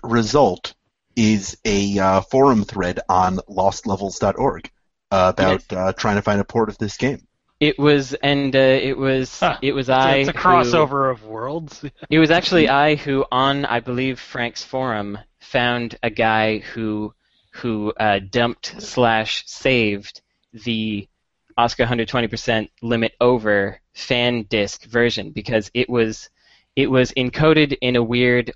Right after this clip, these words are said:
Speaker 2: old encoding that doesn't exist anymore. It was burned with a program that doesn't exist anymore in an, like, a weird I S O format. So this dude had to dig through, like, six layers of stuff to get this one copy that, that Vincent Diamante had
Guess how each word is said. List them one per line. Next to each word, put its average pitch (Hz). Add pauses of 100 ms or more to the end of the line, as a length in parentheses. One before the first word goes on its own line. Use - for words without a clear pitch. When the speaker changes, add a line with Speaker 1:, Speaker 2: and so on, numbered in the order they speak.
Speaker 2:
old 117
encoding 110
that 101
doesn't 107
exist 104
anymore. 98 (340)
It 127
was 120
burned 139
with 123
a 104
program 120
that 107
doesn't 110
exist 104
anymore 101 (100)
in 107
an, 101 (140)
like, 110
a -
weird 120
I 107
S 104
O 113
format. 104
So -
this 120
dude 131
had 113
to 110 (640)
dig 131
through, 120
like, 107
six -
layers 127
of 101
stuff -
to 120
get 110
this 113
one 127
copy 127
that, 98 (140)
that 107
Vincent 110
Diamante 110
had 104